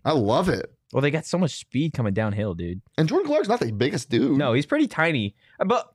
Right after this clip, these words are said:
Speaker 2: if you look at all, all of A S U's D Bs this year are relatively tiny compared to what they had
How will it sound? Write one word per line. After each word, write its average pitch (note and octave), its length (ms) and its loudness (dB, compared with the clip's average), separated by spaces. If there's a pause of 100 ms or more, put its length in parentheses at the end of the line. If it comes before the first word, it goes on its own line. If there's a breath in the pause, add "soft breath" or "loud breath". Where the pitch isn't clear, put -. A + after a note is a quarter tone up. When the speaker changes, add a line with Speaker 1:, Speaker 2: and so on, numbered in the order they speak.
(240 soft breath)
Speaker 2:
if F#3 140 2
you A3+ 80 2
look C#4 120 0
at - 100 2
all, D#3+ 360 0
all F3+ 220 2
of E3+ 80 0
A C3 180 2
S B2+ 180 -4
U's A#2 560 0 (200)
D A#2 160 0
Bs G#2+ 240 0
this C3 180 -4
year D3 180 2
are A2 180 2
relatively G2+ 680 -2
tiny F#2 360 -4
compared F#2 400 -6
to F#2+ 80 -4
what F#2 160 -4
they F#2 120 -4
had F2+ 320 -6